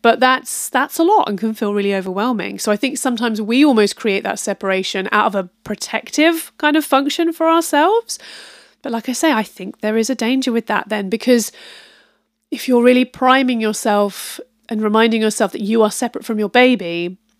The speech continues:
especially if you're here thinking, "I'm gonna have a free birth," or, "I'm gonna give birth at home,"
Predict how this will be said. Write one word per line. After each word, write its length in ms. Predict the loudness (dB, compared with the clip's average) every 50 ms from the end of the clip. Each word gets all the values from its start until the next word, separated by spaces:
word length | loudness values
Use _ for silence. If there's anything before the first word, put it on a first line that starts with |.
| _ _ _ -16 -16 -16 _ _ _ _ -4
especially 520 | -2 -2 2 2 2 2 4 2 2 2
if 100 | 2 4
you're 120 | 4 2 4
here 320 | 4 4 4 6 4 4
thinking, 520 | 2 0 -2 -2 0 0 0 0 -2 -4 -2
"I'm 140 | -2 -2 0
gonna 200 | 0 0 0 0
have 140 | 0 -2 -4
a 40 | -4
free 220 | 0 2 2 2
birth," 360 | 4 4 4 4 4 2 -2
or, 40 | -6
"I'm 100 | -8 -6
gonna 160 | -4 -4 -4
give 200 | -2 -4 -4 -4
birth 220 | -2 -4 -4 -4 -6
at 60 | -8
home," 480 | -2 0 0 0 0 -2 -4 -6 -8